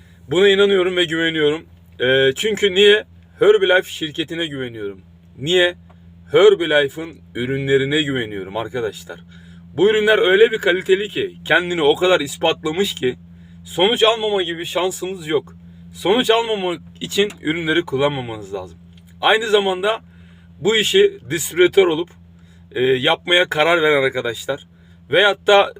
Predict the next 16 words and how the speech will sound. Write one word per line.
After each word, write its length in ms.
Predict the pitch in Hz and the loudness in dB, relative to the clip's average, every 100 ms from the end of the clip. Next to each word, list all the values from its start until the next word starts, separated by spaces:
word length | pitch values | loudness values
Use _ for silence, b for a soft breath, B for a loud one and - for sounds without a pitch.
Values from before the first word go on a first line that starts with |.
| 139 | -10
distribütör 540 | 170 - 180 190 202 | -10 0 4 6 6
olup 240 | 190 170 170 | 4 0 -6
yapmayan 520 | 120 127 185 180 160 143 | -8 -2 -2 0 -2 0
arkadaşlar, 760 | 127 120 113 - 160 175 131 | -2 -4 -6 -6 -8 -8 -8
bunlar 300 | 160 220 202 | -2 0 2
da 160 | 214 226 _ - | 0 -2 _ -16
sizinle 420 | - 180 226 196 | -12 -6 0 2
alakalı. 480 | 147 123 - 104 107 | 4 2 -2 -2 2
Yani 340 | 160 180 165 b b b | 0 0 -6 b b b
buna 260 | 131 196 233 | -2 2 4
da 100 | 208 | 4
benim 200 | 185 170 | 2 -2
yapabileceğim 580 | 160 156 160 151 165 160 | -4 -4 -8 -6 -6 -6
hiçbir 320 | 175 139 135 | -10 -12 -12
şey 240 | - 156 | -8 -6
yok 280 | 143 123 - | -4 -6 -8